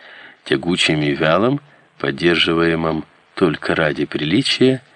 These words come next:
я говорю или выпаливаю в ответ такой вздор и такие смешные глупости, которые не пристали бы даже детям, или упорно храню молчание, обнаруживая еще большую неловкость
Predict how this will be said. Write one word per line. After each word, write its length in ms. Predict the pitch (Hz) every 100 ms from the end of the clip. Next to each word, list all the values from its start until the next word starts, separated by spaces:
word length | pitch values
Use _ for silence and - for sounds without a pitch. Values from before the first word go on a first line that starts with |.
| _ _ -
я 420 | 76 80 90 87 85
говорю 440 | 92 95 113 147
или 480 | 143 131 120 117 -
выпаливаю 800 | 101 117 - 92 82 80 78 76
в 40 |
ответ 400 | 80 - 82 82 -
такой 380 | 87 - 80 78
вздор 500 | 78 87 110 156 - _ - - - _
и 240 | - 69 69
такие 460 | 78 - 87 85
смешные 680 | 80 - 80 - 82 80 76
глупости, 800 | 76 98 147 156 - - - - _ _ _ _ _ _ -
которые 520 | - - 131 165 175
не 140 | 175
пристали 540 | 165 170 - 117 135 143
бы 160 | 147
даже 320 | 139 135 139
детям, 440 | 135 120 73 - - _ _ _ _ _ _ _ _ _
или 220 | - 76
упорно 560 | 73 - - 123 156 175
храню 380 | - 156 131 135
молчание, 840 | 147 147 - 110 78 69 65 - _ _ _ _ _
обнаруживая 960 | - 69 76 80 92 92 90 92 90 -
еще 460 | 92 92 - - 107
большую 580 | 95 170 139 - 147 139
неловкость 800 | 139 113 123 - 120 - -